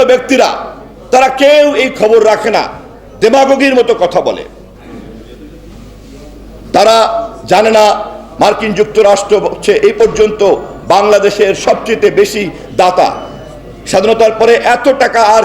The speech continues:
কেউ দেয় নাই। তারা জানে না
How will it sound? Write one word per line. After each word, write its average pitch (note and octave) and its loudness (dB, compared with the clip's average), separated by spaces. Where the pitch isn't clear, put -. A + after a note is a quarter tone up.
কেউ G#3+ 2
দেয় G3+ 2
নাই। G3+ 2
তারা A#3 4
জানে A#3 2
না A#3+ 2